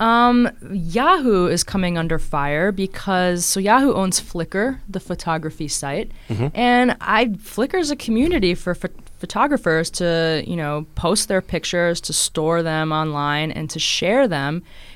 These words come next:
Speaker 1: And when you put pictures up, you can choose any kind of license. I think it defaults to copyright, all rights reserved, these are my pictures, look but don't touch,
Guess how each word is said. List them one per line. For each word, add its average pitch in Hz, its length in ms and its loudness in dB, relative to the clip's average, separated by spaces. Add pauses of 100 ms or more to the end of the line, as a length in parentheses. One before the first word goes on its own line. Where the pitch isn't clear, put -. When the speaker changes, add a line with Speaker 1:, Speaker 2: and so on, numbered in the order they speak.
(100)
Speaker 1:
And 190 200 2
when 196 120 4
you 190 60 2
put 302 240 -2
pictures 254 400 -2
up, 160 160 0
you 170 100 -6
can 180 160 -6
choose 180 460 -2
any 165 200 -4
kind 165 220 -6
of 143 140 -8
license. 151 640 -2
I - 20 -4
think 170 180 -6
it - 140 -10
defaults 160 580 -2
to 156 520 -2 (420)
copyright, 208 600 4
all 190 180 4
rights 180 240 0
reserved, 156 480 -4
these 156 180 -4
are 160 60 -4
my 151 160 -4
pictures, 139 840 -6
look 156 220 -6
but 131 140 -8
don't 135 220 -4
touch, 226 420 2